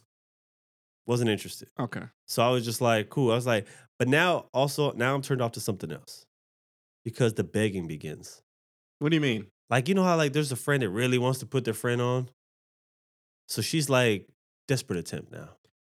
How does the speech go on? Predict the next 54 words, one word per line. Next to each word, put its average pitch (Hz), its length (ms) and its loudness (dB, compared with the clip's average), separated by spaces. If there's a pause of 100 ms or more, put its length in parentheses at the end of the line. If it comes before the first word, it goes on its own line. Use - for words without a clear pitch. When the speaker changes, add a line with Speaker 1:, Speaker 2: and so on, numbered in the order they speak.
(480)
Speaker 1:
And 123 120 4
I'm 139 120 2
all 143 80 4
like, 127 180 2
Speaker 2:
Yeah, 139 120 6
Speaker 1:
"Nah." 131 60 4
Speaker 2:
it 117 80 -2
gets 127 180 0
uncool 131 400 2
Speaker 1:
And 143 40 6
I'm, 196 120 6
Speaker 2:
after 135 100 0
Speaker 1:
and 117 100 4
Speaker 2:
a - 20 4
Speaker 1:
I, - 40 4
Speaker 2:
while. 120 80 4
Speaker 1:
and 120 100 4
I'm 208 60 0
trying 233 160 2
to 180 40 0
be 170 100 4
real 180 220 6
polite, 151 420 2
right? 135 140 6
Speaker 2:
Yeah. 117 260 4
Speaker 1:
I'm 185 80 -8
like, 170 160 -2
"Yo, 185 120 0
these, 262 320 -4 (120)
this, - 200 -10 (360)
I'm 180 120 2
at 113 120 6
an 104 100 -2
event. 202 600 2 (340)
I'm 156 80 -10
chilling." 208 500 2 (520)
I 180 40 -2
don't 170 80 2
wanna 120 240 4
stir 170 340 2
up 175 100 2
nothing, 170 380 2
you 160 60 4
know, 151 200 4
create 139 480 -2
no 131 140 2
negative 135 420 0
energy. 175 440 2
Speaker 2:
Did 131 140 4
she 135 100 -2
say 123 180 0
some 120 160 -4
negative 117 300 -2
shit? 120 260 -4